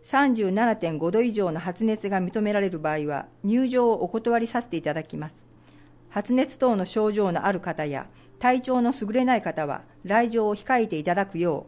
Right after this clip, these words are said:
うお願いします。ご来場の際は、マスクを着用していただき、入り口等で手指アルコール消毒液をご利用いただくようお願いします。ご来場の際は、できる限り少人数でお越しください。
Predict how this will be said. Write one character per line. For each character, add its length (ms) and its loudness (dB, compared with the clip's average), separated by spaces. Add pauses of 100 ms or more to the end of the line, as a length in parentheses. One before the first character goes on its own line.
う 60 -4
お 20 -2
願 260 0
い 60 -4
し 140 -10
ま 100 -6
す。 180 -16 (800)
ご 140 2
来 220 6
場 160 4
の 100 2
際 240 2
は、 280 0
マ 160 2
ス 100 -12
ク 100 -2
を 80 0
着 300 -4
用 140 2
し 100 -12
て 80 0
い 60 -2
た 120 -2
だ 100 -2
き、 240 -14 (460)
入 120 0
り 60 0
口 240 -6
等 220 0
で 300 -6
手 180 -6
指 180 0
ア 120 2
ル 80 -2
コ 220 0
ー 40 -4
ル 80 -8
消 240 0
毒 240 0
液 260 -4
を 200 -8
ご 140 -2
利 80 2
用 140 4
い 60 -2
た 80 0
だ 140 0
く 120 -6
よ 360 0
う 60 -2
お 40 0
願 260 0
い 40 -4
し 160 -10
ま 100 -6
す。 160 -16 (720)
ご 160 2
来 220 6
場 160 4
の 80 4
際 300 0
は、 240 -2
で 140 -4
き 100 -4
る 100 -2
限 280 0
り 200 -10
少 260 0
人 220 2
数 140 -2
で 80 -4
お 60 -4
越 180 -4
し 40 -12
く 120 -6
だ 100 0
さ 160 -4
い。 140 -6